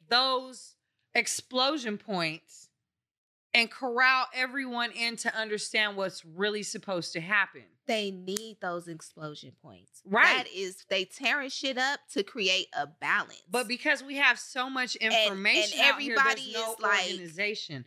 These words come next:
Speaker 2: offended.
Speaker 1: There, what, what she's saying is we need to take a little time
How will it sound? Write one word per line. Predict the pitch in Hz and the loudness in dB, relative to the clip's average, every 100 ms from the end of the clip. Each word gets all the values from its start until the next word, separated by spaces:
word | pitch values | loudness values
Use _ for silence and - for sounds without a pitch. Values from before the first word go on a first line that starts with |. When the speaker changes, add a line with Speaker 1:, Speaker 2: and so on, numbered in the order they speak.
| - | 0
Speaker 2:
offended. | 202 196 - 226 392 302 | 0 0 2 2 2 0
Speaker 1:
There, | 214 | -2
what, | 262 262 | -2 -2
what | 240 247 | -6 -4
she's | - 339 339 | 0 0 0
saying | 320 277 269 | -2 0 0
is | 233 226 - _ - | -2 -4 -10 _ -4
we | 233 | 0
need | 294 349 330 | 2 2 0
to | |
take | - 285 269 | -2 -2 -2
a | |
little | 226 226 247 247 | -4 -4 -4 -6
time | - 240 220 214 214 202 | -6 -2 0 0 -2 -6